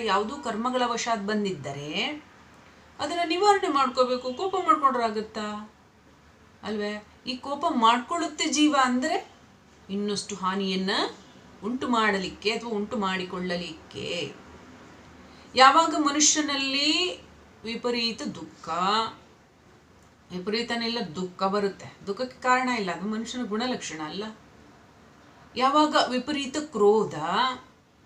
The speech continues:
ಅವಶ್ಯಕತೆಗಿಂತ ಮೀರಿ ಅಗತ್ಯ ಇರೋದಿಲ್ಲ ನಗು,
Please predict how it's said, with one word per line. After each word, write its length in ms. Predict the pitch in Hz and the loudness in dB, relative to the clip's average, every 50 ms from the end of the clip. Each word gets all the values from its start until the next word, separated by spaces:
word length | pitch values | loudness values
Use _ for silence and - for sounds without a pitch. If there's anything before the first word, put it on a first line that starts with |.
| - - - - - - - - - - - - - - - - - - - - - - - - | -20 -20 -20 -20 -20 -20 -20 -20 -20 -20 -20 -20 -20 -20 -20 -20 -20 -20 -20 -20 -20 -20 -18 -10
ಅವಶ್ಯಕತೆಗಿಂತ 720 | - 233 254 - - 311 311 320 311 302 302 294 294 294 302 285 254 | -6 0 4 4 4 4 2 -2 -6 -6 -6 -6 -4 -4 -2 0 0
ಮೀರಿ 380 | 247 247 254 269 277 254 254 233 | 2 2 0 0 -2 -4 -4 -4
ಅಗತ್ಯ 420 | 208 214 240 240 - 269 262 247 | -4 -4 -6 -6 -2 0 2 2
ಇರೋದಿಲ್ಲ 340 | 247 240 202 202 196 185 160 143 139 143 | 2 0 -2 -4 -4 -6 -6 -8 -10 -10
ನಗು, 360 | 147 170 180 202 233 220 196 | -8 -6 -6 -4 -2 -2 -4